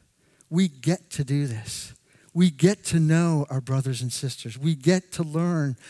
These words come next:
about where they have needs and how we can serve them, because, friends, in the Christian life, it's better to give than to receive. These are principles taught to us in God's word.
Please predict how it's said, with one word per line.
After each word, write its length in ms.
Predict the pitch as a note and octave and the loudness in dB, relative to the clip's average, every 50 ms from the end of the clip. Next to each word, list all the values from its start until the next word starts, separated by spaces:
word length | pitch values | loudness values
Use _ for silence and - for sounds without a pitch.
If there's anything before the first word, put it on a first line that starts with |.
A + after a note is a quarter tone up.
| - - - - - - - _ - | -20 -20 -20 -20 -20 -20 -18 _ -8
about 420 | D#3 C#3 - D3+ D#3 D#3 - G#3 | -6 -2 0 0 0 0 -4 -6
where 240 | F3 C#3+ D#3 E3+ E3+ | -2 0 0 2 2
they 220 | D#3+ E3 D#3 D3+ | 2 2 2 2
have 340 | C3+ G#2+ C#3 D3+ D#3 D#3 C3 | 0 0 -2 -2 -2 -2 -2
needs 520 | C3 C#3 D3 D3+ D#3 D3+ C#3+ C3+ A#2+ - | 0 2 2 2 4 2 2 0 -2 -4
and 100 | C#3 B2+ | -6 -6
how 160 | - - E3 E3+ | -4 -4 -4 -2
we 160 | E3+ E3+ D#3+ | 0 0 2
can 160 | - D#3 C3+ | 2 2 0
serve 400 | - - - - E3 E3 D#3+ C#3+ | 0 -2 -4 -4 -4 -4 -4 -2
them, 220 | C3 C3 C3 C3 | -2 -2 -2 0
because, 500 | B2+ D3 C#3+ - D3 D3 C#3+ C3+ - - - - - - - - - _ _ | -2 -2 -2 0 2 2 2 2 0 -4 -14 -18 -20 -20 -20 -20 -20 _ _
friends, 440 | - - - E3 E3+ F3 E3 C#3 C3+ | -10 -2 2 2 4 4 4 2 2
in 80 | D#3+ D#3 | 2 2
the 80 | D3 | 2
Christian 360 | - - F#3 F3 - - C#3+ | 0 -2 -6 -4 -2 0 0
life, 320 | C3+ C#3+ D#3 E3+ D#3 - - | 2 2 2 2 2 0 -2
it's 120 | C#3 - | -6 -6
better 260 | - - D#3+ E3+ F#3 | -2 0 0 0 0
to 120 | D#3 - C#3 | -2 -4 -6
give 340 | A#2+ A2+ C3 D3+ F#3 F3+ C#3+ | -4 0 0 0 0 0 -2
than 140 | B2+ A#2+ | -6 -8
to 160 | A2 - C3+ B2+ | -6 -6 -6 -6
receive. 680 | A#2+ A#2 G#2+ - - E3 F3+ E3 D3 C#3 - _ _ _ _ _ _ _ _ _ _ _ _ _ _ _ _ _ _ _ _ - - - | -6 -8 -8 -8 -8 -8 -8 -10 -12 -14 -18 _ _ _ _ _ _ _ _ _ _ _ _ _ _ _ _ _ _ _ _ -20 -20 -16
These 160 | - C#3 C#3 | -14 -14 -12
are 60 | D3+ | -12
principles 560 | D3+ - - F3+ F3+ - - B2+ C3 B2 A2+ - | -10 -4 -2 -2 -2 -2 -4 -8 -8 -8 -8 -8
taught 260 | - - D#3+ D#3+ - | -8 -8 -8 -8 -10
to 120 | - C3 A#2+ | -10 -10 -8
us 140 | A#2 - | -6 -4
in 80 | C#3 C3 | -4 -2
God's 340 | A#2+ C3 C3 C3 C#3 B2+ C3 | -2 -2 0 0 -2 -4 -6
word. 460 | C#3 C#3+ D#3+ F3 F3+ E3+ C#3+ - - | -8 -8 -6 -6 -6 -6 -8 -8 -12